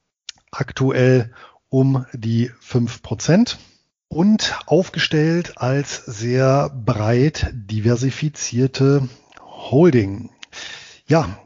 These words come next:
was betreiben die? Wie sieht das Portfolio aus? Ja, ich hatte gesagt, recht viel Infrastruktur. Das ist einmal Telekommunikation, sowohl im asiatischen Raum als auch im europäischen Raum,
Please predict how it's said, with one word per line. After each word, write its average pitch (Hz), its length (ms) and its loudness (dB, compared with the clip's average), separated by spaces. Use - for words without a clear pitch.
was - 640 -4
betreiben 131 640 0
die? 190 280 2
Wie 151 200 4
sieht 156 400 2
das 131 320 0
Portfolio 113 760 -2
aus? 190 440 0
Ja, 147 140 4
ich - 80 0
hatte 143 160 2
gesagt, 127 460 0
recht 127 420 0
viel 131 480 4
Infrastruktur. 165 1200 0
Das 135 160 -2
ist 127 140 -6
einmal 123 640 2
Telekommunikation, 156 1300 2
sowohl 120 320 -2
im 113 120 -2
asiatischen 117 640 -2
Raum 135 340 2
als 120 400 -2
auch 110 380 -2
im 110 240 -2
europäischen 147 580 0
Raum, 135 320 4